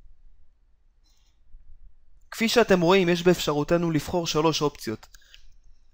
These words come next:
הראשונה היא Avast Free Antivirus, השנייה היא Avast Internet Security, והשלישית היא Avast Premium.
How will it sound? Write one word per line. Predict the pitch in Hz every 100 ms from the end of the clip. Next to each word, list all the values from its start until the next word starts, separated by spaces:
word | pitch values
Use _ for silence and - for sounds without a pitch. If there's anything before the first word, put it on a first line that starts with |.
| - - - - -
הראשונה | 147 165 - 190 208 151 123 - - -
היא | -
Avast | 170 160 -
Free | - - 143 156
Antivirus, | 147 127 127 151 269 - - - - - - _ _ - - - _ - _ _ _ _ _ _ - - - -
השנייה | 147 - 185 190 175
היא | 135 143 139
Avast | 165 156 -
Internet | 165 160 156 139 -
Security, | - 196 220 214 233 226 156
והשלישית | 151 - 156 226 226
היא | 190 120
Avast | 170 170 -
Premium. | - 160 143 117